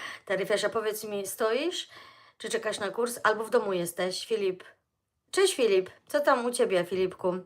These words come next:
A dziękuję tobie, Filip, bardzo za życzenia. Byś mi prywatnie też pisał, a czy prywatnie pod vlogiem pisał. Fajnie, dziękuję. U mnie, u ciebie jest ślisko, Ola, uważaj, bo jeżeli u ciebie pada to samo, co i u nas, no to będzie po prostu lodowisko.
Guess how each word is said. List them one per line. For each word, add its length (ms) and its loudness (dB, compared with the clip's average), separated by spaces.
A 80 0
dziękuję 340 2
tobie, 240 2
Filip, 340 -4
bardzo 260 0
za 120 0
życzenia. 500 -2
Byś 160 -10
mi 100 -4
prywatnie 420 0
też 140 -6
pisał, 240 -2
a 40 -4
czy 120 -8
prywatnie 400 -4
pod 160 -2
vlogiem 320 0
pisał. 300 -4
Fajnie, 300 -2
dziękuję. 460 -2
U 120 2
mnie, 300 0
u 40 -6
ciebie 300 4
jest 120 2
ślisko, 320 0
Ola, 180 6
uważaj, 520 2
bo 140 -2
jeżeli 300 2
u 60 0
ciebie 240 2
pada 240 2
to 120 -6
samo, 300 2
co 140 -2
i 140 -2
u 60 -2
nas, 260 -2
no 100 -6
to 120 -2
będzie 260 -4
po 80 -8
prostu 320 -6
lodowisko. 720 -4